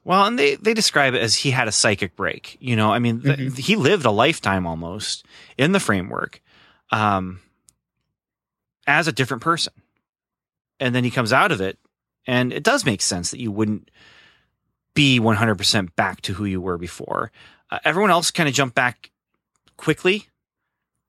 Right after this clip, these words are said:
Speaker 1: because it wasn't so against type. So
Speaker 2: Mm-hmm.
Speaker 1: Coulson, history teacher, who's a conspiracy theorist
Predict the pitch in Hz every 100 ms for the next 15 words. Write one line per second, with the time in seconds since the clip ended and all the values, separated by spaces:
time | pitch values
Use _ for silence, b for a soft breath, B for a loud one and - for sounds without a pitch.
0 | _ 147 - 147 131 127 117 - 131 107
1 | 135 139 143 - - - 139 131 131 127
2 | - 117 117 _ 127 123 - - - -
3 | 131 98 - - _ _ _ _ _ _
4 | - 135 165 151 165 - 110 87 90 _
5 | _ _ - 175 - 117 107 - - -
6 | _ _ _ _ _ _ _ _ _ _
7 | - - 123 120 110 - - 120 110 165
8 | 147 113 - - - - -